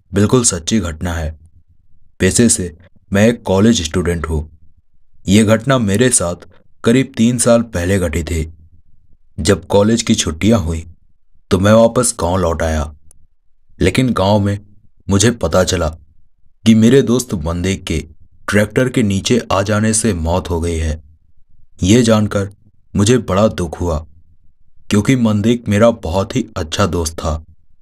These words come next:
जिसे मैं बहुत पसंद करता था। लेकिन अब भगवान की मर्जी के आगे मैं क्या कर सकता था। मगर फिर कुछ दिनों बाद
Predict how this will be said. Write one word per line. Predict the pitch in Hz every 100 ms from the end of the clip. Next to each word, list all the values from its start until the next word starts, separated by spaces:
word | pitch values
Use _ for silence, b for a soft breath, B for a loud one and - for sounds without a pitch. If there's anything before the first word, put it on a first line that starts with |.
| - _ - _ -
जिसे | 104 139
मैं | 135 139
बहुत | 104 95 117 -
पसंद | 90 90 87
करता | 87 80 85
था। | 80 80 - - - - _ - - - -
लेकिन | 95 110 123
अब | 117 -
भगवान | 90 82 95 113
की | 113 117
मर्जी | 87 85 85 113
के | 117
आगे | 85 80 82 80 - - - _
मैं | 104 101
क्या | 104 98
कर | 98
सकता | 87 85 80 82
था। | 80 80 - - - _ - - - - - _
मगर | 98 104 127
फिर | 120 131
कुछ | 120 123 -
दिनों | 110 110 101
बाद | 80 80 -